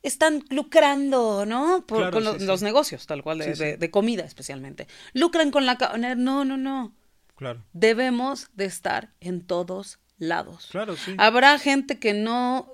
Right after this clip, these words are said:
Speaker 1: que no tiene esta, esta habilidad o esta capacidad de, de enfrentar a otros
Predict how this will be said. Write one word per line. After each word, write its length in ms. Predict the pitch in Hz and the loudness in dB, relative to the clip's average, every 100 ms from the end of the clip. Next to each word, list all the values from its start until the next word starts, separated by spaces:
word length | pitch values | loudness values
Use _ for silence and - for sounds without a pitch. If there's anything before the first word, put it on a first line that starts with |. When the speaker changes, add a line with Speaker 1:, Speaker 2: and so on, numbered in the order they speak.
| 214 | -6
Speaker 1:
que 100 | 202 | -4
no 200 | 214 226 | -4 -4
tiene 340 | 240 233 220 | -4 -2 -2
esta, 580 | 208 - 226 220 196 175 _ - | -4 0 2 4 2 -2 _ -10
esta 220 | 190 226 | -2 0
habilidad 520 | 202 180 165 196 226 | 0 -2 2 4 4
o 80 | 208 | 2
esta 200 | 196 208 | -2 -4
capacidad 540 | 196 175 165 170 175 185 | -4 -6 -6 -2 -2 0
de, 220 | 202 185 - _ - | -2 -4 -12 _ -4
de 340 | 165 185 - - | 0 2 0 -2
enfrentar 840 | 190 - 196 180 175 202 226 302 | -2 2 0 0 0 2 4 4
a 120 | 233 | 4
otros 680 | 190 185 196 185 233 - | 4 2 0 0 0 -2